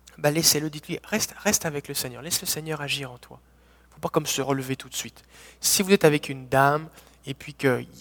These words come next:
est dans une, dans une situation où ça pourrait être un peu indécent, où elle pourrait être un peu, euh, gênée, ben, soit vous pouvez la, la tasser un peu sur le côté, ou alors trouver un linge, quelque chose, un manteau, puis vous mettez sur la personne. Ça va ?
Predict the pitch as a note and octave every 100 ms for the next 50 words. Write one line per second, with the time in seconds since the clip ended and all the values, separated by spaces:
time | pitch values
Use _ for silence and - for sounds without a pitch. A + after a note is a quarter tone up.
0 | - A#2 B2 B2+ B2+ B2+ A#2 A#2+ A#2+ C3
1 | - - - A#2+ A#2 D3 C#3 - C3+ C3
2 | - - B2+ B2 B2+ B2+ C3 A#2+ A#2 A#2+
3 | - C3 C#3 C3+ B2 - A#2+ B2 A#2+ -
4 | C3+ A#2+ - - _ B2+ A2+ B2 A#2+ C3
5 | F#3+ - - - _ - B2+ - - -
6 | E3 D3+ D3+ D3 D3 C3 G#2+ - C#2+ -
7 | - C3 - C3+ B2+ D3 - C3 C3 B2+
8 | B2+ D3 E3 G3 - - _ C#3+ C#3 D3+
9 | D3+ - C#3 C#3 B2+ B2+ C3 D3 D3+ C#3+
10 | C#3+ B2 - C3+ C#3 B2 B2 A#2+ - C3+
11 | C#3 C3 B2+ B2 B2+ - A#2+ A#2 - -
12 | - - _ _ _ _ _ _ _ _
13 | _ _ _ _ _ _ _ _ _ _
14 | _ - B2 D3